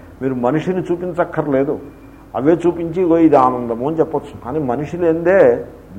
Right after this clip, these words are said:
చేతన పురుషుడు లేనిదే ఆనందానికి మీమాంస కుదరదు. కాబట్టి ఒక వ్యక్తిని చూపిస్తున్నారు. ఎటువంటి వ్యక్తి అంటే, యువా ప్రథమ వయాహ.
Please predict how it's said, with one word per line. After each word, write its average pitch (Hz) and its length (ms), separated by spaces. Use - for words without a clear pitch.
చేతన 135 300
పురుషుడు 180 500
లేనిదే 175 520
ఆనందానికి 156 680
మీమాంస 147 520
కుదరదు. 123 440
కాబట్టి 220 220
ఒక 151 100
వ్యక్తిని 135 640
చూపిస్తున్నారు. 147 560
ఎటువంటి 156 300
వ్యక్తి 127 340
అంటే, 123 260
యువా 120 800
ప్రథమ 127 440
వయాహ. 113 1120